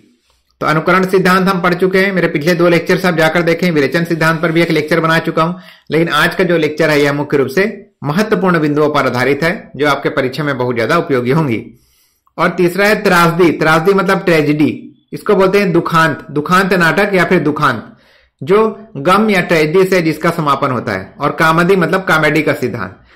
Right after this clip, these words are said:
तो भले ही हम अरस्तु का त्रासदी सिद्धांत कहते हैं, लेकिन अरस्तु ने त्रासदी मतलब tragedy और comedy मतलब comedy दोनों पर विचार व्यक्त किया है। तो आज हम पढ़ने जा रहे हैं अरस्तु के विरेचन,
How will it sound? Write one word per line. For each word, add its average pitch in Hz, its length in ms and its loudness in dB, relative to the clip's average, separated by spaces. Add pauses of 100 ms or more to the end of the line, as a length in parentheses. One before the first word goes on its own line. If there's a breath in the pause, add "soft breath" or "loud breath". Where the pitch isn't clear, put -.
(320 soft breath)
तो 160 80 0
भले 170 220 2
ही 208 80 6
हम 208 180 2
अरस्तु 196 260 0
का 208 100 2
त्रासदी 180 380 2
सिद्धांत 190 420 0
कहते 180 220 0
हैं, 220 400 -6 (120)
लेकिन 185 260 0
अरस्तु 180 360 2
ने 208 160 2 (640 loud breath)
त्रासदी 175 880 0
मतलब 170 240 0
tragedy 175 640 0
और 160 120 0
comedy 175 420 2
मतलब 196 260 0
comedy 170 300 2
दोनों 185 260 2
पर 214 120 2
विचार 165 300 2
व्यक्त 135 340 -4
किया 107 120 -6
है। - 340 -18
तो - 120 -20
आज 180 200 2
हम 208 120 2
पढ़ने 185 300 2
जा 165 140 4
रहे 151 120 2
हैं 190 300 -4 (220 loud breath)
अरस्तु 170 340 0
के 226 100 4
विरेचन, 185 420 4